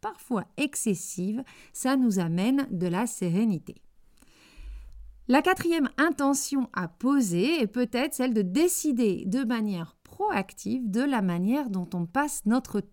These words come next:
temps, de connaître nos limites et de ne pas dire oui à tout,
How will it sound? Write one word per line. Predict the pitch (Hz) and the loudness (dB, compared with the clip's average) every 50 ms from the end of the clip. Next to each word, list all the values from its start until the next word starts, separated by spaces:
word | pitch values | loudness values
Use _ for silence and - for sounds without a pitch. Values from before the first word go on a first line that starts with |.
| _ | _
temps, | - 226 196 156 - - - - - - - | -2 0 0 0 -2 -8 -16 -20 -20 -10 -4
de | 175 175 277 330 349 | 0 2 4 4 4
connaître | - - 294 262 240 202 185 - - 185 | 2 2 2 2 2 2 0 -2 -4 -4
nos | 160 160 175 196 247 320 | 0 2 4 4 4 4
limites | 285 220 190 160 160 165 185 - - - - - | 4 2 2 0 0 -2 -2 -4 -6 -12 -6 0
et | - 233 254 | 2 2 4
de | 208 220 190 | 4 4 2
ne | 165 170 160 | 2 0 -2
pas | 156 - 240 262 269 | -2 -2 -2 -2 -2
dire | 202 185 185 175 160 | 0 0 0 0 0
oui | 160 180 226 311 311 - - | 0 2 2 2 0 0 -4
à | - 175 175 - - _ _ | -4 -4 -4 -4 -8 _ _
tout, | - 226 262 370 | 2 4 4 4